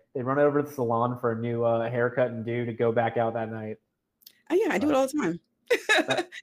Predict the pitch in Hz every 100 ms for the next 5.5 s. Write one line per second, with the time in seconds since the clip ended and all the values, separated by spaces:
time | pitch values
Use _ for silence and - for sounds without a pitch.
0 | - - - 233 277 330 277 - 240 220
1 | 233 247 202 202 226 233 214 196 196 202
2 | 202 196 190 190 190 190 170 170 - -
3 | 156 170 175 185 208 190 190 175 175 175
4 | 175 185 196 160 165 165 - 160 170 180
5 | 180 175 170 156